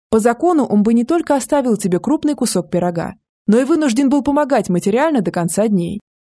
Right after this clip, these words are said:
А учитывая, что мужик собрался в парламент, скандалы ему ни к чему». Но я не собиралась использовать Уинстона. Я всего лишь хотела ему помочь.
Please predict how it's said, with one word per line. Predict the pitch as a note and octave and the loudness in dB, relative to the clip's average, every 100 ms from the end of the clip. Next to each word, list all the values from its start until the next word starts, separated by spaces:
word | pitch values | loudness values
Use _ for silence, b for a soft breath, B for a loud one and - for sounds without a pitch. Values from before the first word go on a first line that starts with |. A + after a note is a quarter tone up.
| _ - | _ -2
А | F#3 | 0
учитывая, | G3+ C#4+ B3+ A3+ G#3 | 2 0 0 0 0
что | A3+ | 0
мужик | A3+ A#3+ B3 - | 0 0 -2 -2
собрался | F#3 G3+ F#3+ F#3+ | -2 -2 -2 -4
в | |
парламент, | - F#3 A#3+ C#4+ F3+ - _ | -4 -2 0 -2 -2 -6 _
скандалы | - - G3+ A#3 D#4+ B3 | -6 0 2 2 2 0
ему | F3+ | 0
ни | E3+ E3+ | 0 -2
к | |
чему». | - A3 E3 G#3 - _ _ _ _ _ | 0 0 0 -6 -14 _ _ _ _ _
Но | F3+ | -4
я | E3+ | 0
не | E3+ | 0
собиралась | E3+ F#3 G3+ C4 A#3+ | 0 -2 -2 -2 -2
использовать | F3+ - A3+ G3+ F3 F3+ | -4 -2 -2 0 -2 0
Уинстона. | G#3+ G#3+ F#3 F#3 G#3 _ _ - | 0 0 -4 -8 -10 _ _ 0
Я | G3 | 0
всего | F#3+ A#3 D#4 | 0 -2 0
лишь | C4+ | -2
хотела | - F3+ C#4+ C4+ | -2 -2 0 0
ему | F3+ E3 | 0 0
помочь. | F#3+ A3 G#3+ - - | 0 0 0 -4 -14